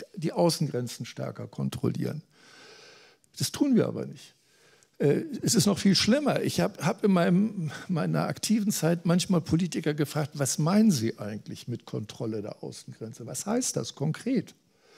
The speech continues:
Äh, ich kann Ihnen sagen, ich habe nie eine Antwort darauf gekriegt, mit der ich etwas anfangen konnte.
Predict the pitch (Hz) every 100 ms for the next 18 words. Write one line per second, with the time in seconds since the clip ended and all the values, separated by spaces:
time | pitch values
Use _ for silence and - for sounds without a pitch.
0 | - - - - _ - 143 131 139 -
1 | - _ - - 175 190 180 156 185 -
2 | 160 143 156 170 214 151 170 175 160 -
3 | 117 123 - 131 - 127 - 151 - 127
4 | 127 143 143 - - 120 - 147 135 -
5 | 98 101 110 107 -